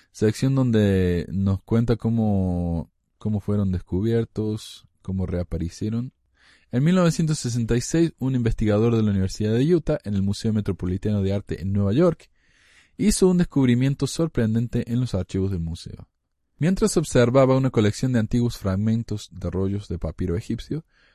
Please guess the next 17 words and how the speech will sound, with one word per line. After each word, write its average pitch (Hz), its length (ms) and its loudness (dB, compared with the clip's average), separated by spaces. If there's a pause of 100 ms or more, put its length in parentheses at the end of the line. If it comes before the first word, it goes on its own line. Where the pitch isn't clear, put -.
(160)
reconoció 127 760 4
una 127 320 2
de 117 80 4
las 107 180 2
ilustraciones 107 920 -2
en 110 160 2
uno 123 140 6
de 107 60 4
los 104 120 -2
fragmentos 110 680 -2 (440)
como 127 240 2
casi 170 300 2
idéntico 123 520 2
a, 98 240 0 (120)
al 101 120 0
facsímil 107 480 0
uno 110 260 0